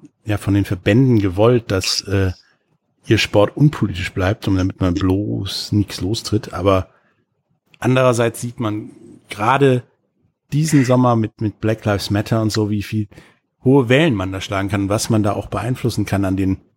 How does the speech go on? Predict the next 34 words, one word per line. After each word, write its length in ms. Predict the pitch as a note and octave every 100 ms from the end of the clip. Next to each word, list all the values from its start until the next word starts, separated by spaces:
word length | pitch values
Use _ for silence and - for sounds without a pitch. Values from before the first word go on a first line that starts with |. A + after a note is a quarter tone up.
| _ _ - - _ _ _ _ _ -
ganzen 320 | G#2+ A#2 A#2+
U-S-Ligen. 580 | G#2+ C3+ - A2+ F#2 F2+
Ich 140 | F#2
meine, 220 | G#2 G2+
die, 220 | F#2+ G2
die, 280 | F#2 G2 G2 - _ _ _ _
die 80 | G#2
Basketballer 720 | A2 B2+ - B2 B2+ B2 A#2+
in 80 | A#2+
ihrer 240 | A2+ G#2
Bubble 480 | F#2+ G#2 A#2+ B2 A#2
in 160 | A2 G#2+
der 100 | G2+
N 120 | G2+
B 260 | G2+ G2+
A 40 | A#2
spielen 440 | - A#2+ A2 G#2+ - _ _ _ _ _ _
alle 220 | G#2+ A#2
mit 160 | A#2 G#2+
Black 240 | A2+ A#2+
Lives 240 | A2+ G#2+
Matter 280 | G#2 A2 A2
T-Shirts 720 | G2+ A2 G#2 G#2 G2+ G2+ -
und 240 | F#2 G2 G#2+
auf 140 | G2
dem 80 | G#2
Rücken. 360 | G2 - G#2
Im 80 | G2
Eishockey 600 | F2 A#2 - A2+ - A2+ A2+ - _ _ _ _
spielten 500 | - C3 C3+ - A#2+
die 140 | G#2+
Edmonton 460 | B2 - C3 - G#2
Oilers, 720 | F2+ A2 B2 A#2+ - - -
äh, 240 | G#2 A2